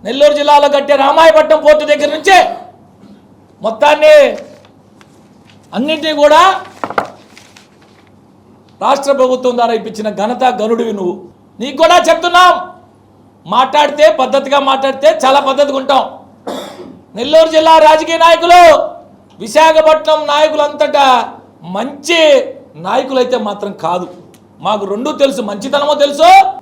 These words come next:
తేడా వస్తే రెండోది కూడా తెలుసు మాకు. తేడా వస్తే రెండోది కూడా. ముప్పై ఐదు కోట్లు నీ అల్లుడు యాభై కోట్ల రూపాయల డబ్బులు ఎలక్ట్రల్ బాండ్లు ఇస్తే ముప్పై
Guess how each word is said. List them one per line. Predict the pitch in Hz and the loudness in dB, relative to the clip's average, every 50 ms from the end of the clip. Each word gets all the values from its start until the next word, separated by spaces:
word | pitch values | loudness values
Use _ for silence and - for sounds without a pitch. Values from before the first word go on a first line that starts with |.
| _ - | _ -2
తేడా | 247 262 311 339 370 381 359 359 | 0 2 4 4 6 4 4 4
వస్తే | 339 - - 339 320 | 2 2 4 4 4
రెండోది | 302 302 311 339 339 330 | 4 4 4 4 4 4
కూడా | 330 320 320 320 | 4 4 4 4
తెలుసు | 311 277 277 269 277 262 | 2 0 -2 -4 -4 -2
మాకు. | 247 233 226 - | -2 -2 -2 -4
తేడా | - - _ _ - 190 208 269 311 339 349 339 | -10 -20 _ _ -10 -4 -2 0 2 4 4 4
వస్తే | 320 320 - 311 349 392 831 831 831 831 - - - - - - _ _ _ _ _ _ _ _ - - | 2 2 2 4 6 6 6 6 4 2 0 -4 -16 -20 -20 -20 _ _ _ _ _ _ _ _ -10 -4
రెండోది | 233 277 311 - 359 359 349 - | -4 -2 2 4 4 4 4 2
కూడా. | 311 320 320 320 302 302 | 2 2 4 4 4 2
ముప్పై | - - - - - - 247 254 254 | 0 -6 -16 -12 -6 -2 0 2 2
ఐదు | 247 240 233 226 214 | 2 2 0 -2 -4
కోట్లు | 220 - 240 285 285 285 277 240 - - - - - - _ 160 | -4 -2 0 0 0 0 -2 -6 -6 -8 -10 -20 -20 -20 _ -16
నీ | 180 196 202 | -14 -10 -8
అల్లుడు | 202 196 214 254 277 277 277 254 220 190 170 - - - - _ _ _ _ - - | -8 -6 -6 -4 0 2 2 2 2 0 -6 -10 -16 -20 -20 _ _ _ _ -12 -6
యాభై | 175 226 247 277 277 294 294 285 285 | -2 0 2 2 2 2 0 0 0
కోట్ల | 277 285 285 285 285 | 0 0 0 0 -2
రూపాయల | 277 269 269 269 277 269 262 | -2 -2 0 0 0 0 0
డబ్బులు | 254 254 247 269 285 294 302 294 269 196 156 - - - - - _ _ _ _ _ _ _ _ _ _ - - | -2 -4 -4 -2 2 4 6 6 6 4 2 -2 -6 -14 -20 -20 _ _ _ _ _ _ _ _ _ _ -10 -8
ఎలక్ట్రల్ | 226 254 247 - 302 302 294 | -8 -6 -2 0 0 2 2
బాండ్లు | - 277 277 269 269 269 | 2 0 0 0 -2 -6
ఇస్తే | 269 - 294 320 | -4 -2 0 0
ముప్పై | 320 302 277 277 - 311 349 | 2 0 -2 -2 0 2 2